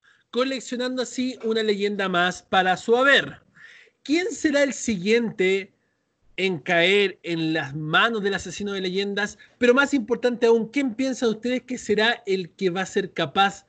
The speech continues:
de acabar con el asesino de leyendas?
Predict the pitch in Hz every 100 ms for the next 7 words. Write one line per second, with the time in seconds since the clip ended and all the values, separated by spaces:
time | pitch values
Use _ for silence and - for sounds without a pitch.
0 | _ - 147 185 185 165 - 165 147 185
1 | 285 180 135 - _ _ _ _ - 180
2 | 180 170 160 160 180 180 175 170 185 190
3 | 214 208 -